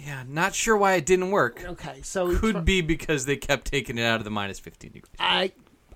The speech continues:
Speaker 2: I think that that's probably what happened. They're just not gonna tell you
Speaker 1: And then
Speaker 2: that.
Speaker 1: it doesn't work, so then
Speaker 2: It
Speaker 1: Ramsey's upset and decides,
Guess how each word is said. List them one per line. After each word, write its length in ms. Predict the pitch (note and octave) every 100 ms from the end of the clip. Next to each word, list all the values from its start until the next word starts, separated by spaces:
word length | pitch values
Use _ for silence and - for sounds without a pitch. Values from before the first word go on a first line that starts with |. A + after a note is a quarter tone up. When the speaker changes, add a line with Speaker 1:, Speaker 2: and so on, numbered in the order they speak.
| -
Speaker 2:
I 120 | E3
think 320 | - F#3+ E3
that 180 | F3 C#3+
that's 280 | D3+ C#3+ -
probably 800 | - - C3+ C3+ C#3+ C#3+ C#3+ C3+
what 320 | B2+ B2+ C3+
happened. 600 | - C#3 C3+ G#3+ A#3+ B3
They're 120 | G#3+
just 380 | D3 - C3+ -
not 200 | D3+ C3+
gonna 420 | - C3+ B2 A#2 A2+ - - _ _ -
tell 180 | C#3+ C#3+
you 40 |
Speaker 1:
And 60 | D3+
then 140 | D#3+
Speaker 2:
that. 120 | D#3+ B2
Speaker 1:
it 40 |
doesn't 320 | D#3+ E3+ D3
work, 240 | A2+ A2 -
so 160 | C3
then 160 | B2+ B2+
Speaker 2:
It 40 |
Speaker 1:
Ramsey's 840 | B2 C3 C3+ B2 A#2 - - - _ _
upset 380 | B2+ A2+ - B2+
and 100 | G#2+
decides, 480 | A2+ - A2 A2 G#2